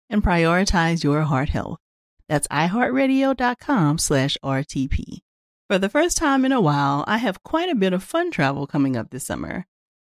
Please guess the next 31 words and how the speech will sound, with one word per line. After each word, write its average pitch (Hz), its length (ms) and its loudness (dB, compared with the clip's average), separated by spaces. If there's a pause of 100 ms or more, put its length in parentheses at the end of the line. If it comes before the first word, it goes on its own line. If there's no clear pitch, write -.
(120)
and 180 120 2
I'm 165 180 2
really 269 260 2
counting 240 340 0
on 208 200 0
Macy's 196 420 -2
to 160 100 -4
help 147 240 -2
round 165 360 0
out 175 120 0
my 170 180 -2
wardrobe 160 720 -2
for 143 120 -4
some 269 260 2
of 247 100 0
these 185 220 -2
trips. - 500 -8 (460)
Right 147 160 2
now, 151 500 0 (120)
I've 214 140 -2
got 311 160 2
my 294 200 4
eye 214 300 2
on 202 160 2
a 147 80 2
new 160 240 2
bag 180 380 0
and 147 120 0
sandals 165 440 0
from 165 160 -2
Coach 233 500 -2